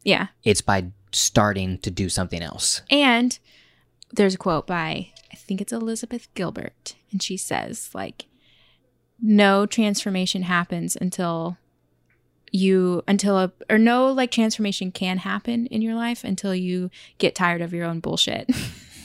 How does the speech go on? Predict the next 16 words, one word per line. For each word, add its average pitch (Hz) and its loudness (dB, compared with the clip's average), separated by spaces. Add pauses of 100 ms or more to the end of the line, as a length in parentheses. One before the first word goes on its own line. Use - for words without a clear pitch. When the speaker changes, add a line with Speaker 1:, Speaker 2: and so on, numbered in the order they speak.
(280)
Speaker 2:
Yeah. 95 0
Speaker 1:
I 453 2
think 311 6
that's 220 4
probably 175 2
it. 170 2
You 214 2
just 254 6
have 269 4
to, 269 2
like, 214 4 (600)
let 185 4
yourself, 185 -4 (1000)
not 302 8
in 220 6
a 190 4